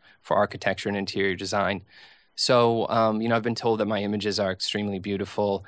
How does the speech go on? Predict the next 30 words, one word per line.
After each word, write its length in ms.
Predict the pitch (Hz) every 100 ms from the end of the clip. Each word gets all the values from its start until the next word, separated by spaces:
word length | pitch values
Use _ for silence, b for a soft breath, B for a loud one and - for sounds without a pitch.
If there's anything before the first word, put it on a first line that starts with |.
| B B
I 80 | 101
do 140 | 104
a 20 |
lot 200 | 98 95
of 100 | 92
editing 480 | 92 101 98 98 98
and 140 | 92 95
I 100 | 92
do 120 | 98
a 20 |
lot 160 | 98 95
of 80 | -
staging, 580 | - 101 95 92 95
and 160 | 95 92
I, 140 | 90
you 220 | 90 92 98
know, 120 | 92
will 120 | 95
rearrange 540 | 95 107 101 98 98
rooms 200 | 101 101
to 100 | -
make 140 | 104 95
sure 160 | -
they 120 | 98 95
show 280 | - 101
in 80 | 98
the 40 | 95
best 240 | 98 -
possible 400 | - 98 - 101
light. 380 | 110 120 123